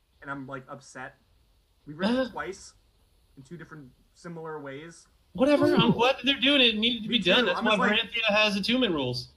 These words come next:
Speaker 1: let's say there, there's that, and, like, when we, we put out, uh, our, our shifter right before they put out their shifter, and I'm like,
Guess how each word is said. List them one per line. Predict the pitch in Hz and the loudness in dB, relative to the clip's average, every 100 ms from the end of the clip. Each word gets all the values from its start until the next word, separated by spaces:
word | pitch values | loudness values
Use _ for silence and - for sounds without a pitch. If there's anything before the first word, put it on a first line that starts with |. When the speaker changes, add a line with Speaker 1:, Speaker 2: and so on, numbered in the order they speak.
| _ - | _ -16
Speaker 1:
let's | 175 | -10
say | 214 180 | -8 -8
there, | 170 185 | -8 -8
there's | 185 175 | -8 -10
that, | 147 196 220 214 196 | -8 -6 -6 -8 -14
and, | 180 | -10
like, | 170 151 | -10 -10
when | 175 175 156 | -12 -14 -14
we, | 185 | -14
we | 185 | -16
put | - 190 | -14 -8
out, | 185 175 | -6 -6
uh, | 165 156 151 143 | -6 -8 -10 -12
our, | 151 156 | -14 -14
our | 156 151 | -12 -14
shifter | - 208 208 - 185 180 | -12 -16 -14 -8 -4 -4
right | 156 175 | -6 -12
before | 185 180 | -12 -12
they | 170 | -12
put | 180 | -10
out | 175 143 | -10 -10
their | 156 | -12
shifter, | 165 185 185 196 196 | -12 -16 -12 -10 -10
and | 160 | -10
I'm | |
like, | 156 | -12